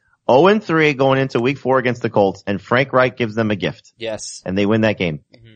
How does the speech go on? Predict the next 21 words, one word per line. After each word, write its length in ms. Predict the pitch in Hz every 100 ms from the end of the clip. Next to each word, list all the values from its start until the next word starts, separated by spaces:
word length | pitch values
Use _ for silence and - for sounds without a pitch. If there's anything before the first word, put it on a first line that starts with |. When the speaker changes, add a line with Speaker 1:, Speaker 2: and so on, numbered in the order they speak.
| _ 143
Speaker 1:
Jason 360 | 123 151 175
Garrett 300 | 156 156 156
the 40 | 147
following 360 | 139 139 135
week 260 | 127 123 _
gives 240 | - 117
them 160 | 120 123
a 60 | 120
gift, 380 | 101 82 _ _ _ _ _ -
and 120 | 95
they 100 | 98
win 200 | 104 120
that 180 | 120 87
game. 160 | 92
Speaker 2:
What 80 | 82
did 100 | 123
he 100 | 117
do? 140 | 110 104
I 40 |
don't 60 | 104
Speaker 1:
Nathan 200 | 139